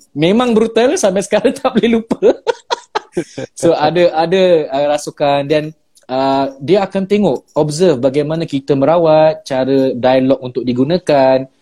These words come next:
bacaan-bacaan Al-Quran. And in case kalau teruk, Haji Saiful will step in and bantu kita semua lah. So, Haji Saiful, thank you so much for the, uh, blessed experience, eh. So, let's go with topik pada hari ini. Topik pada hari ini ialah azimat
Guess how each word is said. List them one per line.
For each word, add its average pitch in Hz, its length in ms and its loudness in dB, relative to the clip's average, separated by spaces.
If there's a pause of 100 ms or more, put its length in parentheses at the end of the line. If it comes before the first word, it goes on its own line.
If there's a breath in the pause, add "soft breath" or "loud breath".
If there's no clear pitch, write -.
(100)
bacaan-bacaan 131 640 -2
Al-Quran. 135 640 -2 (560)
And 147 160 0
in 170 80 0
case 190 160 -2
kalau 190 240 0
teruk, 202 240 -2
Haji 165 160 -2
Saiful 170 400 -4
will 160 160 -4
step - 240 -4
in 170 240 -4
and 147 160 -6
bantu 131 320 -2
kita - 240 -8
semua 117 320 -2
lah. - 40 -6 (200 loud breath)
So, - 160 -4
Haji 139 160 0
Saiful, 165 240 0
thank 147 240 -4
you - 80 -2
so 151 80 -2
much 147 240 -2
for 135 80 2
the, 113 400 2
uh, 107 160 -2
blessed 113 320 -2
experience, 107 480 -4
eh. 131 160 -2 (320 soft breath)
So, 240 160 2
let's 277 160 0
go 269 160 -2
with 240 160 2
topik 220 400 -4
pada 196 240 2
hari 190 240 -2
ini. 190 320 -6
Topik 190 240 -8
pada 226 240 2
hari 240 80 -6
ini 240 160 -2
ialah 196 240 2
azimat 202 640 -2